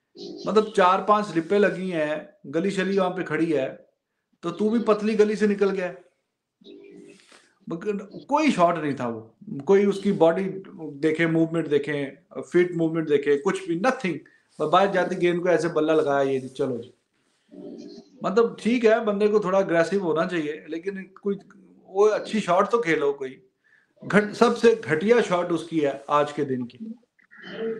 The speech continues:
India lucky to have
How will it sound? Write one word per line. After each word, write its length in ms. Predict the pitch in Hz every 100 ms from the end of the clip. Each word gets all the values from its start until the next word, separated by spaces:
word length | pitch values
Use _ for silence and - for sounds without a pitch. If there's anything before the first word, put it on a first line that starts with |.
| - - _ - - _ 170 214 - _ - 269 - - - - - -
India 300 | 165 175 196
lucky 280 | 175 160 190
to 120 | 180 165
have 320 | 151 165